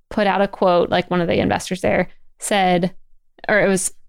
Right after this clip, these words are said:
implying that you should not be sleeping if you're not, you know, making a certain amount of revenue or if you're not at a certain point, like you should not be sleeping. And it was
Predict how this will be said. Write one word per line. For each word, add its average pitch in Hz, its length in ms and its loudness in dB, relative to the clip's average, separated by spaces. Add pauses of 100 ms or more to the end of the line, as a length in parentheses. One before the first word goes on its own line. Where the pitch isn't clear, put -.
(120)
implying 214 500 2
that 214 100 2
you 190 80 0
should 208 180 -2
not 214 140 0
be 190 80 -2
sleeping - 580 0
if 180 180 -6
you're 196 120 4
not, 190 320 0
you 185 100 2
know, 175 240 0 (220)
making 214 280 2
a 208 60 0
certain 196 240 0
amount 190 180 2
of 196 80 -2
revenue 247 440 2
or 208 100 2
if 190 100 -2
you're 214 120 2
not 208 160 2
at 190 80 4
a 185 40 0
certain 185 300 -2
point, 208 300 0
like 185 260 -2 (220)
you 214 80 2
should 220 160 0
not 185 160 0
be 196 80 2
sleeping. 233 600 2 (240)
And 220 120 0
it 220 40 2
was 202 200 2